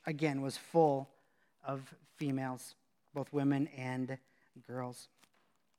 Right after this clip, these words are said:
Again, author Rebecca McLaughlin writes, "Jesus' ethical reversal, based on hi-, his words and actions, made Christianity especially attractive to women in the ancient world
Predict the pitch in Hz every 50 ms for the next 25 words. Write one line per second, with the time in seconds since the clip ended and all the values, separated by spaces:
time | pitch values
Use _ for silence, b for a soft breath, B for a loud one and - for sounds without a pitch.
0 | _ - - - 143 139 135 135 143 135 131 - - 139 135 127 - _ 151 143
1 | 139 147 139 - 147 143 135 147 143 147 143 - - 151 147 143 143 143 - B
2 | B B B B B B - 202 208 202 226 - - 214 185 208 196 208 202 -
3 | 220 - - 220 226 220 202 160 143 156 156 147 - - 156 156 151 - - _
4 | - 185 196 196 196 202 - 180 180 180 180 170 156 170 - - 139 147 135 139
5 | 156 190 202 208 220 214 175 165 147 151 160 175 170 - - 180 175 151 B B
6 | B B B B - 170 170 170 - 202 208 202 208 - 202 190 180 185 185 175
7 | 185 196 165 160 - - - - - 240 269 277 277 - 185 165 160 151 - 170
8 | 160 - - 190 175 - 208 190 160 143 139 143 135 139 B B B B B -
9 | 175 185 196 190 180 190 180 - 208 151 139 135 131 131 135 131